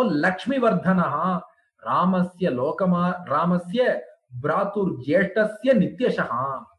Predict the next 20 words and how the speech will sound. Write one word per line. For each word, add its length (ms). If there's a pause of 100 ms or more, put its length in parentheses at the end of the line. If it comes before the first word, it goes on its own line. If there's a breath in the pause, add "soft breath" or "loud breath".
(460)
லக்ஷ்மணன் 920 (280 loud breath)
தன்னுடைய 560
கைங்கரிய 580
லக்ஷ்மியை 520
வளர்த்துட்டே 460 (120)
போனானோ. 360 (540)
ஏன்னா 260
தனக்கு 260
உண்மையான 520
செல்வம் 420
கைங்கரிய 480
ஸ்ரீன்னு 340
அவனுக்கு 380
தெரிஞ்சிருக்கு. 380 (380)
அதனால 360
அதை 140
வளர்த்து 400
கொண்டே 500
போகிறான். 600 (200 soft breath)
ராமனிடத்துல 920